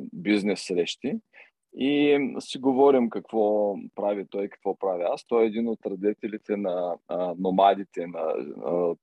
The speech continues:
дистанционния начин на живот. И аз като му разказвам аз какво съм правил, и той вика: „Ми ти си бил номад още от едно време.“ Викам: „Да, имаше много хора такива, които обикаляха света, работиха и живееха на много места.“ И, а,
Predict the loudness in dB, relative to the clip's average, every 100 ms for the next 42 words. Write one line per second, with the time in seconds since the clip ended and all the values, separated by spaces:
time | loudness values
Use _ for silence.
0 | -12 -4 -2 0 0 2 2 2 2 0
1 | -2 -4 -4 -2 2 2 0 _ -20 -20
2 | _ -2 4 4 2 -2 4 4 4 4
3 | 2 2 2 4 2 -4 -6 -6 -6 -8
4 | -6 -4 -2 0 -2 -4 -12 _ _ -16
5 | 0 2 2 0 -2 -4 -8 -4 0 2
6 | 2 4 4 4 0 -4 -6 -4 0 2
7 | 2 0 -4 -4 -6 -4 -4 2 4 4
8 | 2 -4 -2 0 2 2 0 -2 -10 -6
9 | -6 -4 -8 -8 -12 -8 -6 -4 2 2
10 | 2 -4 -8 -8 0 2 2 2 0 0
11 | -4 -4 0 0 0 -4 -4 -4 -4 -4
12 | -8 -6 -4 -4 -6 _ _ _ _ _
13 | _ -4 0 2 2 -2 -6 _ _ -20
14 | _ -2 2